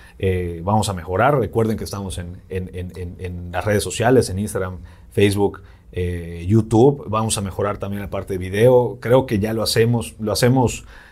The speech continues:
eh, de una manera muy honesta con el equipo que tenemos, con,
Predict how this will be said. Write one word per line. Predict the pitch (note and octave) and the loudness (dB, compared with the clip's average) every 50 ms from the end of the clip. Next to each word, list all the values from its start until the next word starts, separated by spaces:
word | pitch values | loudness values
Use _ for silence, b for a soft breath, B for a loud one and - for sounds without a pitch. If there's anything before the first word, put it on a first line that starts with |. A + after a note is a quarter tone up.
| B B | B B
eh, | - G2 | -2 0
de | G2+ A#2 | 4 4
una | B2 A#2+ | 6 6
manera | A2 G#2+ A#2 A#2 A2+ | 6 4 4 2 2
muy | A2 A2+ A2+ | 0 0 0
honesta | G#2+ G#2 G#2 G#2+ A2 G2 - - A2 G#2 | 0 0 0 0 0 -2 0 0 0 0
con | - A2 G2 F#2+ | 0 -2 -4 -4
el | F#2+ | -4
equipo | F#2+ F#2+ A2 G2+ A2 G2 | -6 -6 -6 -4 -4 -4
que | G2+ F#2+ | -4 -6
tenemos, | F#2 G2 G2 G2+ G2+ G2+ G2+ F#2+ - | -6 -6 -6 -6 -6 -6 -8 -8 -10
con, | - - G2 F#2+ F2+ F2+ F2+ F2 | -8 -6 -4 -4 -4 -4 -8 -10